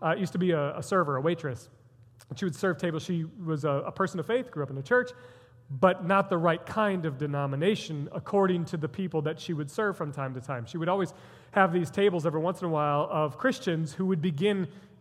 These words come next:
evangelizing her, trying to convert her without ever hearing anything about her story. And then eventually she would say, "Well, actually, I, I am, uh, a faithful person,"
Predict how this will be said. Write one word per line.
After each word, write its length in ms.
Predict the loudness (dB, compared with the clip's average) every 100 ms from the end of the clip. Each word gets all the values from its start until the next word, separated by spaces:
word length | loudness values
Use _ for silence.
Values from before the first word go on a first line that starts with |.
| _ -20 -20 -8
evangelizing 760 | 0 4 4 4 2 2 -2
her, 160 | 0 0
trying 220 | 4 2
to 60 | 2
convert 560 | 0 0 4 4 4
her 340 | -2 0 0 -2 -10 -2
without 420 | 4 6 4 6
ever 340 | 6 8 6
hearing 360 | 6 4 4 4
anything 360 | 2 2 2 4
about 260 | 4 2
her 120 | 2
story. 380 | 0 2 4 4 2 -12 -20 -20 -20 -20 -20 -20 -2
And 120 | 2
then 80 | 4
eventually 380 | 6 4 6 4
she 140 | 4
would 140 | -2 0
say, 120 | 0
"Well, 220 | 2 0
actually, 480 | 0 -2 0 2 2
I, 220 | 2 0 -2 -10
I 80 | -2
am, 360 | 2 2 2 -4
uh, 300 | -2 0 -2 -4
a 80 | -4
faithful 340 | -2 -2 -4
person," 540 | -2 -2 0 -4 -4